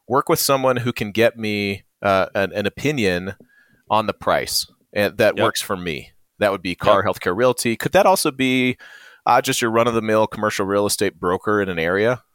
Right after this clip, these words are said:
Speaker 1: Like, you know, I've got an uncle,
Speaker 2: Yeah.
Speaker 1: I've got a brother-in-law, you know, somebody that does commercial real estate. Could they help with this, theoretically?
Speaker 2: They, they, they could, theoretically. We, we run into a lot of doctors. Our, our, uh, biggest competitor, if you will, is the doctor doing it themselves.
Speaker 1: Sure,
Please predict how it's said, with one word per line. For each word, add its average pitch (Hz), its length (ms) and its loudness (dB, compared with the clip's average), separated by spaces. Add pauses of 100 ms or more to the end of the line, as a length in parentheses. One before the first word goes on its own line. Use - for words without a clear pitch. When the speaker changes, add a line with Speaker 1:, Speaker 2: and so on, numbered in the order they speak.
Speaker 1:
Like, 80 320 -2
you 104 100 -6
know, 82 200 0
I've 85 140 2
got 98 160 2
an 92 80 -2
uncle, 98 280 0
Speaker 2:
Yeah. - 20 2
Speaker 1:
I've 92 120 0
got 95 120 2
a 92 60 0
brother-in-law, 90 680 0
you 87 120 -2
know, 85 100 -4
somebody 98 380 -2
that 90 180 -2
does 90 180 -2
commercial 87 320 -8
real 90 140 -2
estate. 90 300 -4
Could 87 120 -12
they 95 160 2
help 101 220 -2
with - 80 -6
this, 104 260 -2 (580)
theoretically? 95 460 0
Speaker 2:
They, 151 300 2
they, 147 340 0 (220)
they 151 160 2
could, 143 520 2
theoretically. 139 800 2
We, 139 200 -2
we 156 160 2
run 185 160 2
into 196 200 0
a 170 40 4
lot 147 180 4
of 139 80 2
doctors. 135 600 0 (100)
Our, 127 180 2
our, 131 400 4 (140)
uh, 110 380 2 (300)
biggest 151 380 2
competitor, 120 600 2
if 101 140 -2
you 107 100 2
will, 104 220 4
is 98 100 0
the 107 80 -4
doctor 107 320 -2
doing 101 220 -2
it 92 120 -4
themselves. 85 520 -4
Speaker 1:
Sure, 78 220 -4